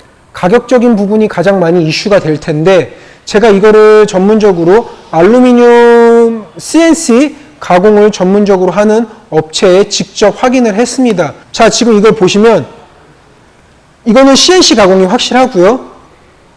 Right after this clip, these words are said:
다이캐스트가 아니랍니다. 씨엔씨 가공이 확실하고 이거를 만약에 그냥 씨엔씨 가공을 했을 때는 최대 오차 가공, 다섯 번을 깎았다는 얘기죠. 이쪽에 한 번, 그리고 이쪽에 두 번,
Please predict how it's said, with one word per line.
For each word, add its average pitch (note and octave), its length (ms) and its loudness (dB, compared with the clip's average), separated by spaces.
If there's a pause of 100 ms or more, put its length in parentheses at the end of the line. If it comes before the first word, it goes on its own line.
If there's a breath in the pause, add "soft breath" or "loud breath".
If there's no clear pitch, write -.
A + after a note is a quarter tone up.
(340)
다이캐스트가 A3 600 -2
아니랍니다. E3 520 0
씨엔씨 B3+ 400 -2
가공이 F#3 320 0
확실하고 G#3+ 680 -2 (380 loud breath)
이거를 C4 300 2
만약에 A3+ 500 4
그냥 G#3+ 240 0
씨엔씨 C#4+ 360 -2
가공을 G#3 320 0
했을 A3+ 220 -6
때는 G#3 600 -2 (580 loud breath)
최대 D#4+ 680 -2 (140)
오차 A3 340 0
가공, D3+ 280 0 (240)
다섯 A#3+ 320 -2
번을 G#3+ 460 0
깎았다는 B3+ 560 -2
얘기죠. D3 420 -4 (320 loud breath)
이쪽에 F#3+ 480 -2
한 E3+ 240 -2
번, A#3+ 320 0 (200 loud breath)
그리고 E3+ 280 -2
이쪽에 D#3+ 480 -4
두 D3+ 320 -6
번, A3+ 260 0